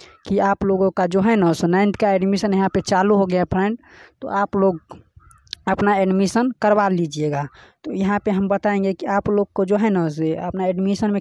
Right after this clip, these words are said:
क्या क्या डॉक्यूमेंट लगेगा फ्रेंड, और जो आपका कितना फीस लगेगा वो लास्ट में मैं बताऊँगा। तो आप लोग को वीडियो फुल देखना है,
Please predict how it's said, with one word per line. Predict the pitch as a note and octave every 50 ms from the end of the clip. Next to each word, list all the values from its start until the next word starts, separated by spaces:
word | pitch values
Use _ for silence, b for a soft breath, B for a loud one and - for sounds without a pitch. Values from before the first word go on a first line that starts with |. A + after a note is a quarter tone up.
| - -
क्या | G#3 G#3
क्या | G#3 - G#3+ F#3+
डॉक्यूमेंट | F#3+ G3 - - G3+ G3+ G#3 G3+ - G#3
लगेगा | G3+ F#3+ F#3+ F#3+ F#3+ F#3+
फ्रेंड, | - - - F#3+ G3 G#3+ A#3 A#3 b b b b b b b b b b -
और | F#3 F#3 F#3 F#3 F3
जो | E3 F3+ F#3+
आपका | - - G3 G3 G3+ - - A#3+ A3+
कितना | - - G#3 G3 G#3 G3+ G3+
फीस | G3 - A#3 G#3+ G3 - G3
लगेगा | F3+ F3 F3+ F3+ F#3 F#3+ A3 A3+
वो | - F3+
लास्ट | E3+ F3 F3 F#3 F3 -
में | G3 G3+
मैं | A#3 A#3 G#3+ E3+
बताऊँगा। | E3+ F3 - F3+ E3+ E3 D#3+ D#3
तो | - -
आप | F#3 F#3 F#3 G#3
लोग | G3+ G3+ -
को | - G3
वीडियो | F3+ F#3 F3 A#3 B3
फुल | - - - G3+ G3 F#3
देखना | G3 - G#3 F#3+
है, | F3+ G3+ A#3